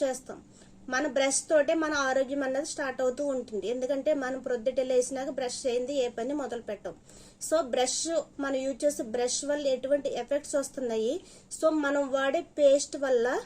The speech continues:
మన పళ్ళు ఎలా పాడవుతున్నాయి, నేనైతే ఒక చిన్న డెమో చేసి చూపిందాం అనుకుంటున్నాను. So, అంతేకాదండి, మనం యూజ్ చేసే పేస్ట్,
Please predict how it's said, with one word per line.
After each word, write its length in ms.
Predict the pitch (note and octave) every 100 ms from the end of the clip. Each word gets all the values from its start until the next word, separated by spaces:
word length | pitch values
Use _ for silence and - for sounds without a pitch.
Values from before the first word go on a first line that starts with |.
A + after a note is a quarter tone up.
| - - - - C4+
మన 100 | D4 C#4+
పళ్ళు 260 | C#4+ C4+ D#4+ D#4
ఎలా 160 | C4+ C#4+ C4+
పాడవుతున్నాయి, 720 | B3 B3+ C4+ C4 A#3 A3 B3+ G4 - - C4
నేనైతే 320 | C4+ C#4 D4 D#4+
ఒక 120 | E4 -
చిన్న 180 | D4 C#4+ B3+
డెమో 220 | C4 D4+ D4+
చేసి 160 | D4 -
చూపిందాం 400 | C4+ B3 C4 B3+ B3+
అనుకుంటున్నాను. 500 | B3 A#3+ A#3 A3 C4+ G#4 - - - -
So, 100 | D4+ - C4+
అంతేకాదండి, 680 | C4+ C#4+ D#4 C#4+ D4 D#4 G#4 - - - C4
మనం 140 | B3+ C4
యూజ్ 120 | C4+ A#3
చేసే 200 | D4 D4+ - D4
పేస్ట్, 400 | C4+ C#4 -